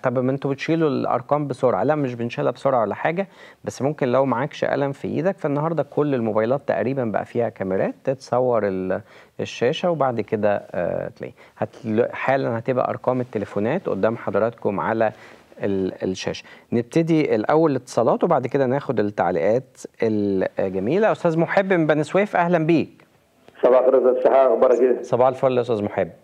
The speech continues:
Speaker 1: اهلًا بحضرتك.
Speaker 2: آه، الله يخليك. بص، موضوع التخلي ده
Speaker 1: آه.
Speaker 2: هو في اوقات كتيره جدًا هو صعب فعلًا.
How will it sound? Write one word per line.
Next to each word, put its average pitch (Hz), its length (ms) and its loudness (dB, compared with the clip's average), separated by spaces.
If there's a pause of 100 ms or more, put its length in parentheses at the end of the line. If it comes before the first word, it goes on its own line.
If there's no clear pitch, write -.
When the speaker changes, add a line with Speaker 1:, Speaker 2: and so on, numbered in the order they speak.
Speaker 1:
اهلًا 120 260 0
بحضرتك. 110 320 2
Speaker 2:
آه، 123 800 2
الله 110 200 6
يخليك. 101 400 2
بص، 101 420 2
موضوع 165 320 6
التخلي 175 480 4
ده 180 280 4 (160)
Speaker 1:
آه. 117 140 6
Speaker 2:
هو 120 200 6
في 170 180 6
اوقات 156 300 4
كتيره 151 320 6
جدًا 143 380 4
هو 113 240 6
صعب 117 320 4
فعلًا. 107 360 4